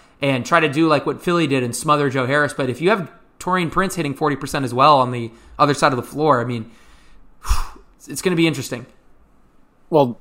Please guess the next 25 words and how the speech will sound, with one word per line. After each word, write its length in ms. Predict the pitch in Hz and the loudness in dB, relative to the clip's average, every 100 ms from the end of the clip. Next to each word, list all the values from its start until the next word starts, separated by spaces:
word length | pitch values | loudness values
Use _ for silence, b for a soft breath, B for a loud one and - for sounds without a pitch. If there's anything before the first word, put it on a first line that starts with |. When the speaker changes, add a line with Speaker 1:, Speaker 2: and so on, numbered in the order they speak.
| - | -8
Speaker 2:
mm, 380 | 131 127 113 110 - _ - - | -4 -4 -6 -12 -20 _ -20 -8
just 260 | 120 147 131 | 4 6 8
I'll 140 | 123 | 6
cut 200 | - 139 | 8 6
in 160 | 127 120 | 6 4
'cause 140 | 117 | 4
I 80 | 107 | 6
have 220 | 113 98 | 4 2
the 60 | 107 | -4
stats 360 | - 120 113 | 4 4 6
right 100 | 117 | 2
in 100 | 113 | -2
front 180 | 104 143 | 4 4
of 40 | 120 | 4
me. 760 | 113 - - 202 190 147 113 - - | -2 -6 0 2 4 2 -2 -12 -20
<clears throat> 160 | - 139 | -4 4
Allen 300 | 143 139 123 | 6 6 8
Crabbe 340 | 143 135 120 | 10 10 6
shot 320 | 131 117 - | 4 2 4
thirty-eight 400 | 131 131 123 113 | 4 6 4 2
percent 420 | - - 110 - | -2 -6 -6 -6
from 200 | - 110 | -10 -8
three 200 | 117 117 110 | 0 0 2
last 340 | 107 107 - | -2 -4 -4
year. 260 | 110 104 | -4 -4